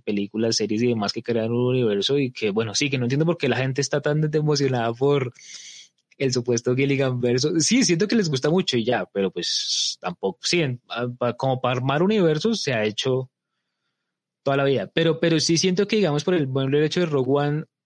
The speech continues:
me parece que se parece un poco a, al espíritu Better Call Saul o al espíritu de plantear precuelas buenas, precuelas que, que, que realmente mejoren su original, ¿no? Que es algo como que es,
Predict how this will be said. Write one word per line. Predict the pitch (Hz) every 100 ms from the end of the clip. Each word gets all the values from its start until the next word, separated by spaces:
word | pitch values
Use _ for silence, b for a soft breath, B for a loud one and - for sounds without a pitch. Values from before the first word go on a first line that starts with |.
| _ _
me | -
parece | 143 123
que | 135
se | 156
parece | 165 139 123 131
un | 131
poco | 151 139 156
a, | 156 156 156
al | 160 143
espíritu | 131 - 123 123 147 143 139 135 120 123
Better | 139 135 127
Call | 127 143
Saul | 131 143 135 139 139 135
o |
al | 127
espíritu | 123 131 123 123 139 143
de | 143
plantear | 135 127 120 120 110
precuelas | 120 117 135 127 131 131 - - _ _ _ _ _ _ _ _ _ _ _ _ _ _
buenas, | - 120 127 101 90 -
precuelas | - 113 110 107
que, | - 139 131
que, | 113 113 117 117 -
que | 120
realmente | 110 98 101 110 113
mejoren | 123 113 - 101 104 107 117 _ _ -
su | -
original, | 113 107 107 98 104
¿no? | 90 95
Que | -
es | 104
algo | 98
como | 101 120
que | 120
es, | 95 - - -